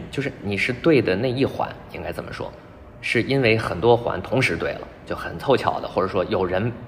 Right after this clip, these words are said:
或者说更牛的一个老大把这件事组织得很好，让很多正确的人做了正确的事儿，而且他做了正确的判断，这件事儿才成。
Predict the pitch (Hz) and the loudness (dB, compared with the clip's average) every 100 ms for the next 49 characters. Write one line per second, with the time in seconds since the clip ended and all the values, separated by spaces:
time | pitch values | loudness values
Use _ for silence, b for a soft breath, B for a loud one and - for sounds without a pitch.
0 | - 110 104 107 - - - - 160 120 | -2 -2 2 0 0 -14 -18 0 2 4
1 | 87 95 92 90 - 90 87 92 107 110 | 4 4 4 2 2 2 2 2 0 -2
2 | 101 95 78 107 101 - - - - B | -6 -8 -6 -2 -2 -2 -4 -4 -6 B
3 | B B 135 110 87 - 78 92 92 - | B B 6 6 4 -4 -2 2 2 0
4 | - 123 104 85 76 85 87 85 78 - | -2 -2 0 -2 -2 -2 -2 -2 -6 -8
5 | - - - - 87 92 101 87 - 87 | -8 -6 -6 -4 -4 -2 -2 -2 -2 -6
6 | 85 - - - - - - 120 104 92 | -6 -8 -8 -8 -8 -10 -2 0 2 0
7 | 85 - 101 - - | -4 0 0 0 -6